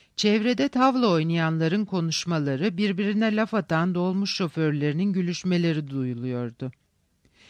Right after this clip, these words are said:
Yakup Bey'in anlatmaya çalıştığı konunun bu ortama hiç de uygun olmadığını düşündüm.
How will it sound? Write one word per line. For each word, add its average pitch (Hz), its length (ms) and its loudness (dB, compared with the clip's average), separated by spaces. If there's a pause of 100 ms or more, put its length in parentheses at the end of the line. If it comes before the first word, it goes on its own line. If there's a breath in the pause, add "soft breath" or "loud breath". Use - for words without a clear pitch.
(160 soft breath)
Yakup 208 480 0
Bey'in 214 200 4
anlatmaya 202 600 0
çalıştığı 202 540 -2
konunun 160 580 -2
bu 214 160 2
ortama 202 380 0
hiç 233 280 -2
de 208 40 0
uygun 185 380 0
olmadığını 143 720 0
düşündüm. 131 500 -8